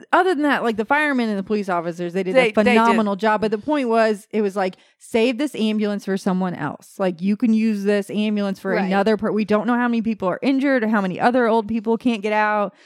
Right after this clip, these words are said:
Speaker 1: Like, just let
Speaker 3: I,
Speaker 1: us
Speaker 3: I
Speaker 1: get
Speaker 3: don't
Speaker 1: her
Speaker 3: blame
Speaker 1: out."
Speaker 3: them for having that
Speaker 1: Like, and that's
Speaker 3: mindset.
Speaker 2: They
Speaker 1: their
Speaker 2: were
Speaker 1: protocol.
Speaker 2: aggressive in some other ways that they didn't realize the impact that they would have. And, w-, and I heard that through that Grace.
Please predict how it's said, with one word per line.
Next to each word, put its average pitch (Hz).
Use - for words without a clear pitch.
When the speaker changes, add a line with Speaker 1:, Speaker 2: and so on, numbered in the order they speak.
Speaker 1:
Like, 175
just 220
let 202
Speaker 3:
I, 285
Speaker 1:
us 220
Speaker 3:
I -
Speaker 1:
get 247
Speaker 3:
don't 349
Speaker 1:
her 180
Speaker 3:
blame 220
Speaker 1:
out." 214
Speaker 3:
them 202
for 190
having 185
that -
Speaker 1:
Like, 220
and 240
that's 320
Speaker 3:
mindset. 370
Speaker 2:
They -
Speaker 1:
their -
Speaker 2:
were 214
Speaker 1:
protocol. 220
Speaker 2:
aggressive 214
in 196
some 175
other 175
ways 196
that 175
they 175
didn't 180
realize 165
the 165
impact 180
that 190
they 190
would 202
have. 202
And, 175
w-, 175
and 180
I 175
heard 175
that 165
through 160
that 165
Grace. 175